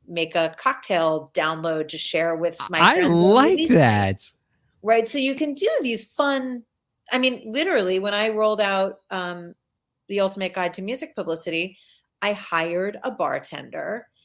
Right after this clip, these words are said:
Speaker 1: because it was a virtual event. And I, I wanted, like, the publicist,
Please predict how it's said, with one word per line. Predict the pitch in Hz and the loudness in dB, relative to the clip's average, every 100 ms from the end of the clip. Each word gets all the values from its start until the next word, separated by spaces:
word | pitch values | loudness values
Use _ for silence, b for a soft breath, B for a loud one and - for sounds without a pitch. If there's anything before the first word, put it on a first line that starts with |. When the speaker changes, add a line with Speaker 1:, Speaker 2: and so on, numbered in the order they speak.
| _ _ - | _ _ -10
Speaker 1:
because | 196 185 | -4 -2
it | 180 | -2
was | - | -6
a | 151 | -4
virtual | 165 156 175 185 | -4 -4 -6 -4
event. | 175 143 175 - | -4 -6 -8 -12
And | 185 175 | -10 -6
I, | 175 180 175 | -6 -6 -8
I | 175 | -6
wanted, | 180 180 185 185 180 | -4 -4 -2 -4 -4
like, | 170 160 - - | -4 -6 -14 -16
the | 170 | -12
publicist, | 190 240 202 - 156 143 - - - | -6 -2 -2 -2 -4 -4 -6 -10 -14